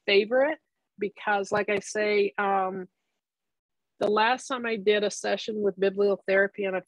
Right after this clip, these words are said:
family, it was a family that was kinda dysfunctional and falling apart. And, um, let's just say books got thrown here and there in session. And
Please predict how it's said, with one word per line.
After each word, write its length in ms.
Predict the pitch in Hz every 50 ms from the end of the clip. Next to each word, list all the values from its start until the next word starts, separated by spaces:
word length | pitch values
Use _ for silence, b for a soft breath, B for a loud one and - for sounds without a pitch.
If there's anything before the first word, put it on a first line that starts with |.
| _
family, 500 | - 190 190 190 190 196 196 190 185 -
it 160 | 180 185 180
was 300 | 185 190 185 185 185 185
a 240 | 185 185 185 185 180 - -
family 360 | 196 196 196 196 196 196 190
that 220 | 180 185 180 -
was 160 | 185 180 175 - - -
kinda 520 | - 202 196 196 190 185 180 180 180 175 175 _ _ _ - 202
dysfunctional 680 | 190 - - - 202 196 196 - - - 196 190 185 185
and 120 | 180 -
falling 340 | - 185 185 185 190 190 185
apart. 520 | 185 - _ - 180 180 196 226 277 - _ _ _ _ _ _ _ _ _ _ _ _ _ -
And, 560 | 190 196 196 196 196 190 190 190 196 190 190 - _ _ - -
um, 480 | 190 190 190 185 185 185 180 175 175 - _ _ _ _ _ -
let's 280 | 208 233 262 - -
just 240 | - 320 285 - -
say 380 | - 240 226 214 208 196 190 - _ _ _ _ -
books 440 | 175 - - 214 214 - - -
got 260 | - - 208 190 - - _ _
thrown 580 | - 190 196 196 196 208 214 220 226 233 226 202
here 220 | - 214 208 202
and 180 | 202 202 196 196
there 340 | 196 196 202 208 208 208 196
in 260 | - - 196 196 190
session. 600 | - - 190 185 180 - - - 202 196 190 196
And 720 | - 175 190 190 190 185 190 190 185 185 190 185 180 175